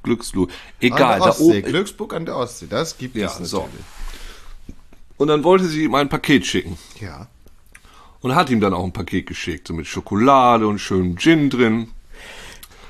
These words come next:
Speaker 1: Aber mein Bruder, der ist sehr vorsichtig bei Corona und der geht nicht gern raus. So,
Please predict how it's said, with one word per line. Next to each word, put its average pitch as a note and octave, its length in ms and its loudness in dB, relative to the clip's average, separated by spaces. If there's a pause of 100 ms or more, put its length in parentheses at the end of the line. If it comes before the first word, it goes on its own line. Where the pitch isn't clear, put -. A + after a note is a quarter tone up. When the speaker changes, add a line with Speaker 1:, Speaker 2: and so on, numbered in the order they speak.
(240)
Speaker 1:
Aber C3 340 2
mein D3 220 0
Bruder, F3 320 2
der D3+ 120 -2
ist C#3 120 2
sehr D#3+ 140 4
vorsichtig A2 540 2
bei F#2+ 120 0
Corona F2 400 -2
und B2+ 140 0
der B2+ 100 0
geht C3 240 0
nicht - 160 -10
gern C3 180 2
raus. D#2+ 480 -2
So, - 120 -10